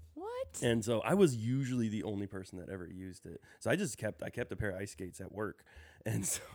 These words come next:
Speaker 2: I'd just be out there in my suit, like, skating around. I had, I'd have to,
Speaker 1: Nice.
Speaker 2: like, shovel the snow off of it. And
Speaker 1: Yeah.
Speaker 2: it was rough as hell 'cause we didn't have a Zamboni or any way
Speaker 1: Right.
Speaker 2: to maintain it.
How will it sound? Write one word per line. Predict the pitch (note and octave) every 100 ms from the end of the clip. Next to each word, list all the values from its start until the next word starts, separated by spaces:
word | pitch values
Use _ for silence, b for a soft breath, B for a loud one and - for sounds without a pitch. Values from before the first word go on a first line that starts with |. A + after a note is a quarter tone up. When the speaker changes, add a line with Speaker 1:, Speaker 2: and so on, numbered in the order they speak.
| -
Speaker 2:
I'd | -
just | - D3+
be | B2+
out | B2
there | - B2+
in |
my | G#2+
suit, | - - B2+ - B B A#3+
like, | G#2+ G#2+ G2
skating | - A#2 A#2+ A2+
around. | A#2
I | B2
had, | C#3
I'd | - B2 A#2+
have | C3 -
to, |
Speaker 1:
Nice. | B2+
Speaker 2:
like, | A2+ G2
shovel | - A#2 A2+
the | G2
snow | - G#2 G#2
off | G#2 G2+
of | F#2+
it. | G2+ F#2+ -
And | A2
Speaker 1:
Yeah. | A2+
Speaker 2:
it | B2+
was | A2 - - - - A2
rough | A2+ G#2
as | F#2+
hell | - A2
'cause | G2 G#2
we | A#2
didn't | G#2 G#2+ F2+
have | G2 F2+
a | F#2
Zamboni | F#2+ G2 G2 G2 F#2
or |
any | F#2+ F#2+
way | G#2
Speaker 1:
Right. | F#2+ -
Speaker 2:
to | G#2
maintain | F#2+ A2+ A2
it. | F#2+